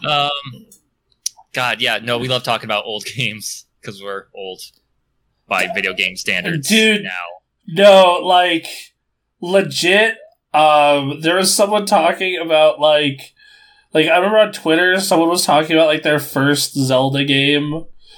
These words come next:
Speaker 2: and their first fucking, for a lot of series, and I'm just like, I just turned to dust.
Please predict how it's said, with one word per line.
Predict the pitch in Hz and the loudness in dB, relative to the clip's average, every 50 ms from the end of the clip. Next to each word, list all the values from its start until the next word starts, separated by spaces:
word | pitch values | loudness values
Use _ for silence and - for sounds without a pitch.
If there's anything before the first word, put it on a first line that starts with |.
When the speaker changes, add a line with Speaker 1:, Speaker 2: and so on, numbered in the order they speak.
| - _ _ | -20 _ _
Speaker 2:
and | - 135 | -2 -2
their | 135 135 139 | 0 0 -2
first | 135 - - 143 143 147 143 - - - | -4 -4 -2 0 0 0 -2 -4 -6 -6
fucking, | - 165 147 143 143 147 143 143 135 135 135 135 139 | 0 0 0 0 0 -2 0 0 2 2 0 0 -2
for | 135 - | 0 0
a | 143 131 | 0 2
lot | 131 127 127 139 | 2 2 0 0
of | 147 | -2
series, | 143 - 147 147 151 151 156 147 156 | -4 -4 -2 -2 0 0 0 -2 -2
and | 131 127 | -4 -4
I'm | 131 131 | -4 -4
just | 127 120 - | -4 -4 -4
like, | 139 131 127 117 - _ _ _ _ - - _ _ _ | -2 -2 -2 -2 -6 _ _ _ _ -20 -20 _ _ _
I | 135 135 | -4 -4
just | 131 131 - - _ _ | -2 -4 -6 -8 _ _
turned | - - - 135 139 131 | -8 -4 -2 -2 -2 -2
to | 127 113 117 | -2 -6 -4
dust. | _ - 117 117 107 117 - - - - - - - - - - _ | _ 0 0 2 2 0 0 0 -2 -2 -4 -6 -8 -8 -12 -20 _